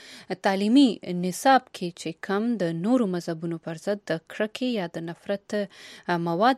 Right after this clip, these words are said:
دی، نو هغه دې دې لرې کړی شي چې، آ، کم راتلونکي نسلونه دي، د هغوی په مسو کې بیا د نورو مذهبونو پر ضد،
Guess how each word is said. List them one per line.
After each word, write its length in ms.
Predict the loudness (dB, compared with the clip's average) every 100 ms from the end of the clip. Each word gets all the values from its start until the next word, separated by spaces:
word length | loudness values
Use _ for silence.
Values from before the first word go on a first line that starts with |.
| 0
دی، 140 | -4
نو 120 | -4
هغه 320 | -6 -6 -2 -2
دې 120 | -2
دې 400 | -2 -2 -2 -4
لرې 320 | 0 2 2 0
کړی 140 | -2
شي 240 | -2 -4 -4 _ -20 -20 -18 -6
چې، 300 | -2 0 -2 -6 -10 -2
آ، 480 | 0 2 2 2 0 -4
کم 220 | -4 0
راتلونکي 440 | 0 0 -2 -2 -4
نسلونه 440 | -6 -6 -4 -4
دي، 180 | -4 -4
د 100 | -2
هغوی 360 | -4 -2 0 0
په 120 | -2
مسو 280 | -8 -8 -12
کې 160 | -8
بیا 160 | -6 -6
د 80 | -4
نورو 300 | -2 -2 -2
مذهبونو 500 | -6 -10 -10 -10 -10
پر 180 | -10 -6
ضد، 300 | -2 -2